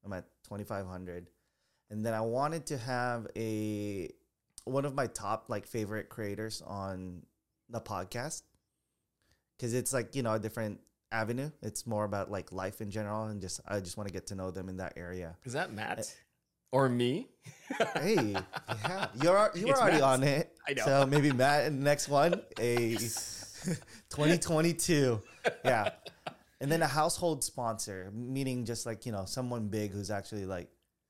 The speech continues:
Speaker 1: when you say it's like, "Oh," like, you don't need to explain who they are. People
Speaker 2: Yes.
Speaker 1: know, like, "Oh,
Speaker 2: Mm-hmm.
Speaker 1: man, yeah."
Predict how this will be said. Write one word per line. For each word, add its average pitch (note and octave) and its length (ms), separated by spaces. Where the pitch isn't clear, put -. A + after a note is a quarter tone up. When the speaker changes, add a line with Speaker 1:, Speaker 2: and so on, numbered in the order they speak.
Speaker 1:
when A#2 220
you A2 80
say A#2 220
it's G2+ 140
like, F#2 220
"Oh," F#3+ 280
like, G#2+ 180
you B2 80
don't C#3 140
need C#3+ 120
to C3 40
explain A#2+ 400
who A#2+ 200
they G#2 160
are. F#2 160
People A2+ 280
Speaker 2:
Yes. G#2 120
Speaker 1:
know, G#2 200
like, D#2+ 180
"Oh, G2 320
Speaker 2:
Mm-hmm. G#2 140
Speaker 1:
man, E2+ 280
yeah." D2 180